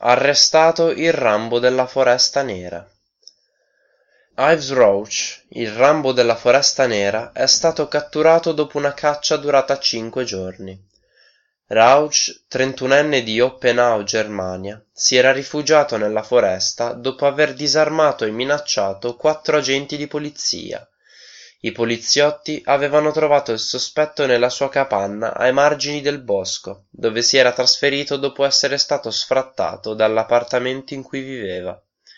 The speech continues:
Dopo aver sopraffatto gli agenti, l'uomo si era quindi rifugiato all'interno della foresta, dicendo di voler proteggere la natura. Sono serviti cinque giorni e centinaia di agenti,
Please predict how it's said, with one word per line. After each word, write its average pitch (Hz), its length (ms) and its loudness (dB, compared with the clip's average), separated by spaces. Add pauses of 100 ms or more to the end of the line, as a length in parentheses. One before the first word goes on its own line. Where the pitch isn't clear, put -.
(920)
Dopo 131 320 -2
aver 131 180 2
sopraffatto 143 800 0
gli 113 80 -2
agenti, 123 640 0
l'uomo 151 500 2
si 151 160 -2
era 151 200 2
quindi 151 340 -2
rifugiato 143 800 -2
all'interno 151 640 -4
della 117 240 0
foresta, 110 640 -2
dicendo 131 540 -4
di 131 100 -4
voler 131 380 -2
proteggere 139 680 -2
la 139 140 -2
natura. 92 580 -8 (640)
Sono 120 300 -2
serviti 127 560 -2
cinque 147 480 -2
giorni 107 520 -4
e - 160 -6
centinaia 135 680 0
di 143 80 -4
agenti, 98 600 -8